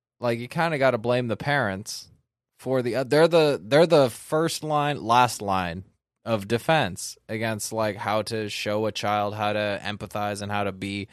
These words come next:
a proper human in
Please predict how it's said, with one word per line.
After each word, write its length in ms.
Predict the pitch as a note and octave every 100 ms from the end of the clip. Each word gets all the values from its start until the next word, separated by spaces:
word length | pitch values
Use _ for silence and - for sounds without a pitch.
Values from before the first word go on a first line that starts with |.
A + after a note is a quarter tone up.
| - - _ _ -
a 140 | G#2
proper 840 | - - G#2 G#2 G#2 G2+ G2 F#2+ - _ _ _ _ _ _ _ -
human 640 | - A2+ A2 G#2+ G#2+ G#2
in 640 | - G#2 G#2 G2+ G2 F#2